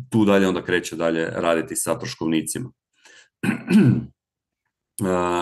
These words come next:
ove zvjezdice su tu, znači da se neki projekt može dodati na listu favorita i, e, da ako više,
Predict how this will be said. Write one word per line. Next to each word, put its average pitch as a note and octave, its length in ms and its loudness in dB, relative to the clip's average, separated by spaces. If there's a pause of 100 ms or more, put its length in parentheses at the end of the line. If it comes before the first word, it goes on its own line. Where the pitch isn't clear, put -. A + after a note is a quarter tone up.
(180)
ove A2 200 2
zvjezdice G2 320 0
su F#2 160 -12
tu, A#2 140 2
znači G2+ 280 0
da F#2+ 80 2
se - 180 -2
neki G#2 260 -2
projekt G2 260 -2
može F#2+ 240 2
dodati F#2 280 0
na E2+ 140 -2
listu F2 320 -4
favorita F2 640 -2 (600)
i, A#2+ 360 4
e, - 20 0 (560)
da G#2 540 2
ako G2+ 320 -2
više, G#2 240 -2